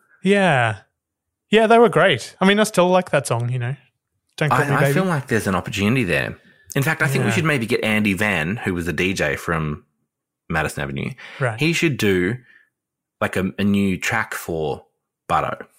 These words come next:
Speaker 1: Well, get him on the phone, quick. <laughs>
Speaker 2: Just find his phone number, yeah.
Speaker 1: Yeah. Oh, well, it's all very big news anyway for any Bardo fans.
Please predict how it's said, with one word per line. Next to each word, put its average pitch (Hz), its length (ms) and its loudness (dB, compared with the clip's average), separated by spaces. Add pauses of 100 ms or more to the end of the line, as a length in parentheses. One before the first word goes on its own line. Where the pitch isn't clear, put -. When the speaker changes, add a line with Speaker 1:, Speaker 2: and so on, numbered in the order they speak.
Speaker 1:
Well, 156 200 4
get 180 160 2
him 185 100 4
on 196 60 4
the 170 80 2
phone, 151 320 2
quick. 180 260 2
<laughs> 214 1600 0 (1300)
Speaker 2:
Just 107 140 -4
find 80 220 0
his 80 100 -4
phone 78 200 -2
number, 76 200 -6
yeah. 80 140 -8 (260)
Speaker 1:
Yeah. 123 360 0 (420)
Oh, 170 100 6
well, 175 160 6
it's 180 140 2
all 208 120 6
very 185 200 4
big 147 180 0
news 139 300 0
anyway 139 280 2
for 151 120 0
any 139 300 2
Bardo 139 380 4
fans. 143 460 0